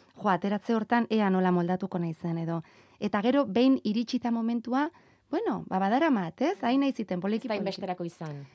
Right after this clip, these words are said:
Speaker 1: Hoi da, hoi da. Eta hor, bereziki dagoen aldea da, zuzenean nagoenean errealitatean, aktibo nago.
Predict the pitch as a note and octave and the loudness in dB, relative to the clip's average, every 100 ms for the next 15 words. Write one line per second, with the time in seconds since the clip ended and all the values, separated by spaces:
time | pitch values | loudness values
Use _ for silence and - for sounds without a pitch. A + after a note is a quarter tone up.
0 | _ B3+ B3+ G3 E3 G#3+ G#3+ F#3+ G#3+ G3+ | _ 0 0 -2 -4 -4 -4 -2 -4 0
1 | G3+ A#3+ D4 G#3+ G#3 A#3 C4 B3+ A3+ G#3 | 4 4 4 2 0 0 -2 -2 -2 0
2 | A3+ A#3 A#3 A3+ F#3+ F#3+ G#3+ A#3 A3 A#3 | 0 2 0 0 0 0 2 2 2 0
3 | B3+ - - - _ - G#3+ F#3+ C4+ B3+ | -2 -8 -20 -20 _ -6 -4 2 2 4
4 | A3 G3 G3 A3 G#3+ G#3 G#3 G#3 A3 A3 | 2 0 0 0 0 0 0 -2 -2 -2
5 | A3 A3 A3+ A#3 B3 - _ _ - G3 | -4 -2 -2 0 -4 -8 _ _ -4 -4
6 | - A#3+ F#3+ F3 D#3 D3 | -2 -2 -2 -6 -8 -10